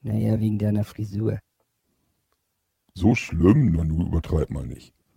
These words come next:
Speaker 1: Na, setz dir mal lieber den Hut auf, dann kaufst du dir ein Shampoo, dann gehst du nach Hause, dann isst du erst Mittag mit Elfriede, dann wäschst du dir den Kopf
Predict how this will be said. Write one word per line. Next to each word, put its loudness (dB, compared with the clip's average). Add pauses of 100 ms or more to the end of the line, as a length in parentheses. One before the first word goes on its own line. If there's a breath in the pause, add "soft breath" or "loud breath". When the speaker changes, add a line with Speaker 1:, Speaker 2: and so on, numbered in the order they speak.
(300)
Speaker 1:
Na, 2
setz 2
dir 0
mal 0
lieber 2
den -8
Hut 0
auf, 4
dann -4
kaufst -4
du -8
dir -4
ein -10
Shampoo, 2
dann 0
gehst -2
du -2
nach -2
Hause, 4
dann -2
isst -4
du -4
erst -6
Mittag 0
mit -8
Elfriede, 4 (360 loud breath)
dann 0
wäschst 4
du -2
dir -2
den -4 (260)
Kopf 4